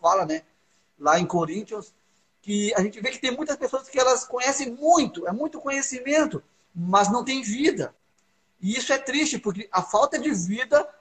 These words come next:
é isso que vai acontecer. É a pessoa que ela conhecia demais, muita, muita teoria, mas não tinha as experiências necessárias para, se co-, para estar firmes no, no, no, nos caminhos do Senhor.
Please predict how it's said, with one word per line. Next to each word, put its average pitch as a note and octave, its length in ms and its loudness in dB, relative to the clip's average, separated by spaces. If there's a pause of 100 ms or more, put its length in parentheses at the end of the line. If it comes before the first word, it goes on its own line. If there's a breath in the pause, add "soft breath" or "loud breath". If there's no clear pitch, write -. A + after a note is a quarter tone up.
(140)
é G#3+ 160 8
isso C#4 200 2
que D#4+ 80 -8
vai C4+ 120 2
acontecer. C#4 560 -2 (160)
É G3 100 4
a G#3 80 4
pessoa A#3 460 4
que A#3+ 240 0
ela A#3+ 160 6
conhecia A#3 360 -2
demais, B3+ 640 -6
muita, A3+ 460 0 (120)
muita A3+ 320 -2
teoria, A3+ 640 8 (320)
mas G3 420 4
não A3 120 2
tinha A#3+ 160 4
as G#3+ 80 0
experiências A#3+ 720 0
necessárias A#3 680 4 (240)
para, F#3+ 200 4
se F#3+ 140 -6
co-, G#3+ 340 -6
para F#3+ 340 4 (280)
estar G#3+ 280 4
firmes D4 640 0 (420)
no, G3+ 280 0
no, G3 180 0
no, F#3 300 -2
nos F3 140 -4
caminhos F#3+ 340 2
do D#3+ 60 -6
Senhor. D#3 500 2